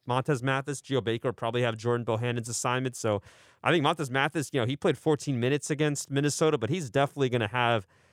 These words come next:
a lot more time. And Jacob Young too, just because they're both aggressive defenders, and that's where the game is won, is on defense. And Iowa's, we know how great they are offensively and how they don't really li-, they, they're really, you know, they limit their turnovers. Um, so I think they could probably,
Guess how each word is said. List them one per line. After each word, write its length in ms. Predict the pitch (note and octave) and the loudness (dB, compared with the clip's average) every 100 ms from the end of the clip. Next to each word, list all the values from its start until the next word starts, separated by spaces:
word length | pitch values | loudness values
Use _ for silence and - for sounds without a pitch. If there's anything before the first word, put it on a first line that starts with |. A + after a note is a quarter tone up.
| _ - | _ -2
a 60 | A#2 | 2
lot 260 | C3+ A#2+ | 4 2
more 180 | B2+ A#2 | 0 -2
time. 460 | - A#2+ A#2+ A2 G2 _ _ | -2 -2 0 -2 -4 _ _
And 300 | A2+ A2 G#2+ | 0 2 2
Jacob 260 | D3+ D3 B2+ | 0 2 2
Young 180 | C#3 A2 | 2 0
too, 220 | - B2 | -2 0
just 180 | A2+ - | -2 -2
because 200 | C3 B2 | -4 -2
they're 100 | A2 | 0
both 220 | B2 A2+ | 0 -2
aggressive 500 | G2+ A#2 B2 C3+ G#2 | -2 0 0 -2 -4
defenders, 560 | G#2+ A#2+ A#2 C3 B2+ | -4 -2 -2 -2 -2
and 220 | A2 F#2+ F#2 _ | -2 -2 -6 _
that's 220 | C3 C3 D3 | 0 0 0
where 80 | |
the 60 | A#2+ | -2
game 220 | B2+ B2 | 0 0
is 140 | G#2+ G2 | 0 0
won, 240 | A2 B2 | 0 2
is 140 | G#2 | 0
on 160 | G2+ F2+ | -2 -4
defense. 480 | A2 G#2+ C3+ C3 A2+ | -6 -6 -4 -4 -6
And 120 | F#2+ - - | -8 -10 -2
Iowa's, 420 | A#2+ B2+ B2 G2+ | 2 2 0 -2
we 140 | G#2 B2+ | -2 0
know 100 | B2 | 0
how 120 | A#2+ | -2
great 360 | A2+ A#2 A#2+ | -2 -2 -2
they 140 | B2+ B2 | 0 0
are 180 | A2+ G2 | 0 -2
offensively 560 | - A2+ - A2+ A#2+ | -4 -8 -6 -4 -2
and 80 | G#2 | -2
how 120 | G#2+ | 0
they 80 | G2+ | 0
don't 180 | G#2+ A2 | -2 -2
really 280 | A2 G#2 F#2 - - | -2 -2 -6 -14 -8
li-, 220 | G2+ A2+ | 0 0
they, 200 | A2+ A2 F#2+ F#2 | 2 -2 -4 0
they're 120 | B2 | 2
really, 460 | A#2 C3 B2+ B2 A2+ - | 4 4 4 2 -2 -2
you 60 | |
know, 120 | G#2 F#2 | -2 0
they 120 | G#2+ | -2
limit 360 | F#2+ A#2 A2+ | -2 -2 -2
their 100 | A2+ | -4
turnovers. 760 | F#2+ A2+ A#2 A#2 A#2+ A#2 B2 - _ _ - | -4 0 2 2 0 -4 -8 -18 _ _ 0
Um, 240 | G#2+ G2+ | 2 2
so 160 | - A2+ | 0 0
I 80 | A2 | 2
think 180 | D3+ | 2
they 140 | - C3 | 2 0
could 200 | C#3 G2+ | -2 -2
probably, 400 | B2+ A#2+ A2+ | 0 2 0